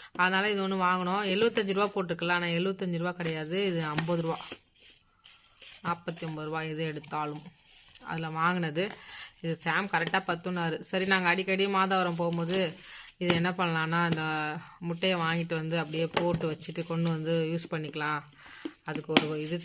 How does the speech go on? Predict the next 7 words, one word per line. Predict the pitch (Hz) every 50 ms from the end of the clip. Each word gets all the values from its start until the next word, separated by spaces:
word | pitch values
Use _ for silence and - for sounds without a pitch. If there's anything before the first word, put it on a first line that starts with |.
| -
தேவைப்பட்டுச்சு. | 170 165 175 180 170 175 160 143 - - - - - - - - 185 196
அதனால | 160 160 160 160 160 160 165 165
இது | 156 160 151
வந்து | 151 156 160 156 156
வாங்கினேன். | 156 156 151 151 147 147 151 160 - 190 - - _ _ _ _ _ _ _ _ _ - - - - - - - - - - - - 175
அதுக்கு | 160 165 165 170 165
அடுத்தது | 160 160 170 165 170